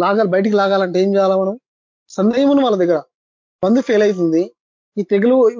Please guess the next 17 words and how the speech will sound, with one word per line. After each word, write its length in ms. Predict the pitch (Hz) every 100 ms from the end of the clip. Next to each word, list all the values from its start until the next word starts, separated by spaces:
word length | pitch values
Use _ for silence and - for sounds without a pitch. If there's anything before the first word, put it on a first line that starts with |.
| 190
వదులుతలేదు, 580 | 196 240 247 208 165 170 165
ఎందుకోసమని 640 | 208 233 240 208 180 147 170 170 _ _ _ _ _
మనం 120 | - 254
ప్రభు 180 | 226 247
పెట్టిండు. 300 | 262 226 220 185 - _ _ -
అంటే 140 | 190 262 247
పెట్టిన 260 | 190 220 240
వాడు 160 | 233 240
తీయాలా 320 | 233 208 196 185
దీని. 220 | 175 175 196 165 - _ _ _ _ _ _ _ _ -
నీ, 100 | 208 262 277 311 311
నువ్వు 200 | 220 269 277
ఇప్పుడు 180 | 240 254 214
ఒక 100 | 202
డాక్టర్ 220 | 190 214 233
దగ్గరికి 220 | 226 214
వెళ్తే 220 | 185 170